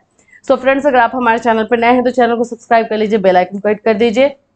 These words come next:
सी टेट दो हज़ार बाईस का अगर पेड क्लास आपको चाहिए तो जो नंबर दिया गया है उस पे आप जो है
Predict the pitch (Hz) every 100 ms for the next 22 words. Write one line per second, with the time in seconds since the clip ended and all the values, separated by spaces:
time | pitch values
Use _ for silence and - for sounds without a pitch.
0 | _ _ _ _ - - 254 247 233 175
1 | 170 214 214 214 196 208 226 - 208 196
2 | 190 208 208 208 196 190 190 202 196 214
3 | 202 185 190 190 185 190 233 208 196 175
4 | 175 175 175 - 180 175 170 170 165 175